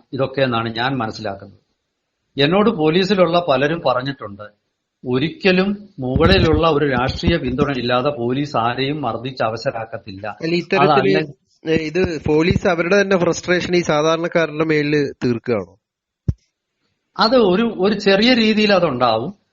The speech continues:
Speaker 1: പക്ഷെ കൂടുതലും ഈ രാഷ്ട്രീയ ബന്ധമുള്ളവരെയൊക്കെ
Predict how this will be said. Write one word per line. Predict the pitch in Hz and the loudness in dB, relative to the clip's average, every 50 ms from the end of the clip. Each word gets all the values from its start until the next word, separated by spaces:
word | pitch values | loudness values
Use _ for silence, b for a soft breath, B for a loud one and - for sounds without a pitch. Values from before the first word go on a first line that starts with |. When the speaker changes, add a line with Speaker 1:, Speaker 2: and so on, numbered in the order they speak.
| _ _ - | _ _ -2
Speaker 1:
പക്ഷെ | 214 208 226 254 247 240 214 180 - - | 0 2 2 2 2 0 -2 -4 -6 -4
കൂടുതലും | 185 190 208 233 226 254 247 226 226 233 226 214 | -2 -2 0 0 2 4 4 4 4 2 0 -2
ഈ | 202 196 196 202 | -2 -2 0 2
രാഷ്ട്രീയ | 196 185 170 175 - - - 214 220 220 | 2 2 2 2 0 -2 0 2 2 2
ബന്ധമുള്ളവരെയൊക്കെ | 214 190 185 185 196 190 180 185 185 185 185 180 175 180 | 2 2 2 0 0 2 4 4 6 6 6 4 2 0